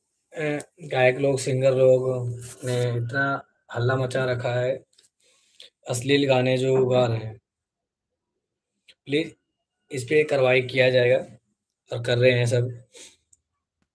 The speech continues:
हम तो कभी live पे आते नहीं हैं और लाइव पे पहली बार आया हूँ।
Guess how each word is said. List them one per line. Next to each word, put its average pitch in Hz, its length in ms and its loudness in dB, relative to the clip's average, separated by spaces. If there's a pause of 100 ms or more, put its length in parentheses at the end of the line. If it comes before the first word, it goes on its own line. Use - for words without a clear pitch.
(1040)
हम 139 180 -6
तो 143 120 -2
कभी 131 220 2
live 123 280 0
पे 131 80 0
आते 117 240 -2
नहीं 123 180 -2
हैं 123 160 0
और 123 100 -2
लाइव 117 220 0
पे 117 160 -8
पहली 113 260 -2
बार 113 160 0
आया 113 180 0
हूँ। 120 320 -6